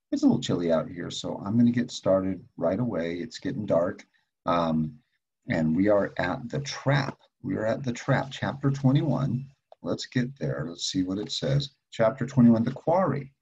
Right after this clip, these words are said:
All right, so, um, we're gonna set that trap and see if, uh, well, Sheftu's chef setting that trap with Nikonk and see if Mara falls for it.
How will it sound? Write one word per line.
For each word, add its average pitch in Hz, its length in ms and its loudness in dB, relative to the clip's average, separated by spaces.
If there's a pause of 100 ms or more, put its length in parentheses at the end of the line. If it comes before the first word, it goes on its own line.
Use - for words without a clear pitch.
(120)
All 113 160 -2
right, 85 320 -2
so, 90 460 -2 (400)
um, 85 440 2 (420)
we're 95 120 0
gonna 92 400 -2
set - 380 0
that 143 180 2
trap 135 460 2
and 143 120 -2
see 101 300 0
if, - 240 -2
uh, 80 320 2 (160)
well, 78 200 -2
Sheftu's 120 440 0
chef 73 240 -2 (140)
setting 80 340 0
that 69 180 -2
trap 69 360 -4
with 82 240 -8
Nikonk 80 540 -6
and 87 140 -6
see 92 180 -4
if 85 120 -8
Mara 80 300 -2
falls 147 340 2
for - 220 -8
it. - 60 -18